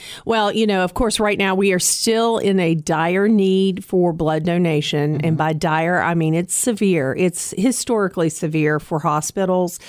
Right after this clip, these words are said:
Speaker 1: not so much for the Red Cross, but for the hospitals that need the blood, it's a historic severe shortage. So
Speaker 2: What does
Speaker 1: we are
Speaker 2: that mean?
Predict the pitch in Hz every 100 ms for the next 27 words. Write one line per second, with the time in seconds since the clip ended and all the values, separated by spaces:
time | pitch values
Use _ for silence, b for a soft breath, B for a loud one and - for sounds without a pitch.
0 | B B 202 196 208 180 - 165 143 143
1 | 143 - 214 180 160 - 151 - B B
2 | B 202 175 165 - 208 208 - 196 190
3 | 175 160 170 160 156 156 151 143 170 -
4 | 175 - - 190 190 190 - - - -
5 | 165 170 165 165 156 - 143 135 - -
6 | - B B B - - 180 175 180 135
7 | 135 123 82 131